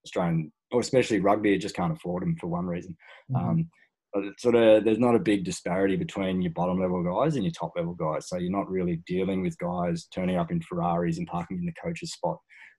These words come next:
Speaker 1: these sort of things. So,
Speaker 2: Okay.
Speaker 1: um, <laughs> a very easy group to work with in that regard. Um, and a, half of them are sort of country guys, so they're more relaxed. Uh, so I sort of found it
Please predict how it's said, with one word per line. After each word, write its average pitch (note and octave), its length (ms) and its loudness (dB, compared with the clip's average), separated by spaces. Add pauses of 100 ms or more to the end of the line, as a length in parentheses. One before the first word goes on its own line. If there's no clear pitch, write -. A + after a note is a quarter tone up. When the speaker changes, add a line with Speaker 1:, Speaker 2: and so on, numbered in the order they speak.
Speaker 1:
these F#2 200 -4
sort F#2+ 120 -6
of F2 80 -4
things. F2+ 300 -8
So, E2+ 200 -2 (100)
Speaker 2:
Okay. C3 300 -4
Speaker 1:
um, F2+ 480 -6 (260)
<laughs> F2 320 -2
a A#2 120 0
very B2 560 8
easy A2+ 460 6
group F2 260 -2
to F2 100 -6
work E2 260 -2
with F#2+ 140 -4
in F2 120 0
that F2 140 -2
regard. F#2+ 480 -6 (200)
Um, - 500 -4 (320)
and A2 120 -2
a, G#2+ 180 -2
half B2+ 240 4
of A2 80 4
them F#2+ 80 -2
are - 20 -2
sort E2+ 160 -6
of D2+ 60 -10
country G2+ 320 -6
guys, F2+ 300 -4
so F#2 40 -10
they're F2+ 160 -4 (140)
more G#2 180 0
relaxed. D#2+ 480 -4 (500)
Uh, E2 60 -6
so - 160 -6
I - 20 -6
sort C#3 180 2
of G#2 100 2
found G2 240 0
it F2 120 -2